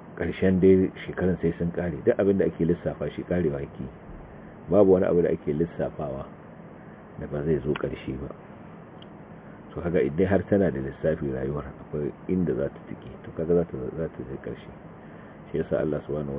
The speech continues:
wata'ala yake magana akan Yahuda, yake cewa, "يود أحدهم لو يعمر ألف سنة وما هو بمزحزحه من العذاب أن يعمر." Ɗaya daga cikin su na fatan a bashi tsawon rai, tsawon shekara dubu.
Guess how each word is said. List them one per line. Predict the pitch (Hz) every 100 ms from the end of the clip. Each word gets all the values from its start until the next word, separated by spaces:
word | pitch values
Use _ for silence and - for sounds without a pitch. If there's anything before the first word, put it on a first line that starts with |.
| -
wata'ala | 71 71 73
yake | 73 73 - - - 60
magana | 57 76 - -
akan | 76
Yahuda, | 69 73 71 73
yake | 76 - -
cewa, | 71
"يود | 69 76 73
أحدهم | 73 73 69 67 76 71 73
لو | 76 73
يعمر | 67 78 78 73 65
ألف | 80 - 82 78
سنة | 73 67 - - - - - - - -
وما | 80 95 95
هو | 95
بمزحزحه | 82 78 76 76 - 67 73 76 76
من | 76
العذاب | 69 69 71 71 -
أن | 67
يعمر." | 64 - 62 - - - - - - - - - -
Ɗaya | 87 85
daga | 73
cikin | 71 - 82 82
su | 80
na | 73 64 -
fatan | 85 - 85 85 - - - - - -
a | 71
bashi | 85 87 - -
tsawon | 85 85 85
rai, | 87 78 67 - - - - - -
tsawon | 95 98 98
shekara | - 78 - 82 69
dubu. | 78 69